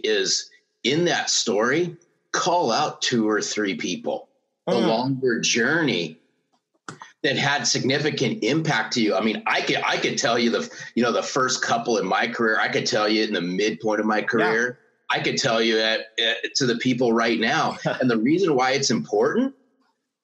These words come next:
Speaker 1: is not only if stories sell,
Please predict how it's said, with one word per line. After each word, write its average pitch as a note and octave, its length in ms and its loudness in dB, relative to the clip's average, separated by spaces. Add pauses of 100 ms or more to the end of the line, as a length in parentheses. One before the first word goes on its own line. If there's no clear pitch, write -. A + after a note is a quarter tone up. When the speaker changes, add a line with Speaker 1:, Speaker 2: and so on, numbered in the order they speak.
(320)
Speaker 1:
is C3+ 560 0
not E3+ 200 2
only F#3 240 4
if A#2 80 0
stories F3 640 2
sell, F#2+ 540 0